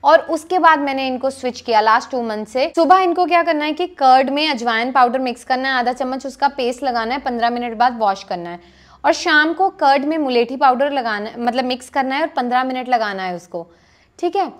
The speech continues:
ये जब से फॉलो कर रहे हैं, मतलब इतनी इम्प्रूवमेंट है, इनमें कॉन्फिडेंस आया। तो आप सोचिए कि छः महीने तो मुझे लग रहा था यार बहुत टाइम लेगा, अभी इतनी जल्दी रिकवर नहीं होगा, लेकिन स्किन ने धीरे धीरे करके इम्प्रूवमेंट दिखाना शुरू किया।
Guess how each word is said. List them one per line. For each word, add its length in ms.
ये 300
जब 200
से 180
फॉलो 380
कर 180
रहे 100
हैं, 60
मतलब 320
इतनी 260
इम्प्रूवमेंट 580
है, 80
इनमें 220
कॉन्फिडेंस 520
आया। 100
तो 100
आप 100
सोचिए 380
कि 120
छः 340
महीने 300
तो 120
मुझे 180
लग 160
रहा 100
था 100
यार 180
बहुत 380
टाइम 260
लेगा, 240
अभी 240
इतनी 240
जल्दी 260
रिकवर 440
नहीं 400
होगा, 300
लेकिन 280
स्किन 360
ने 180
धीरे 400
धीरे 300
करके 380
इम्प्रूवमेंट 640
दिखाना 400
शुरू 300
किया। 320